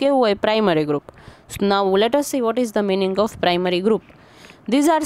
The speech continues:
small groups which have two to twenty members and interact face to face. These members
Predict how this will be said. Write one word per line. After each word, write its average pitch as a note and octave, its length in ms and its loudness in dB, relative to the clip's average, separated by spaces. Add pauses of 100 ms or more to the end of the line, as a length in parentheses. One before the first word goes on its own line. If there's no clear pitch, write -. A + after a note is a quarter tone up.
small C4 300 2
groups A#3 420 -2
which A3 200 -4
have A#3+ 140 2
two C4 280 0 (120)
to C4 60 2
twenty A3+ 420 2
members F#3+ 480 2 (140)
and G#3 160 0
interact B3 640 0
face A#3 260 0
to F#3+ 80 0
face. - 380 -4 (440)
These C#4 200 2
members C4 540 0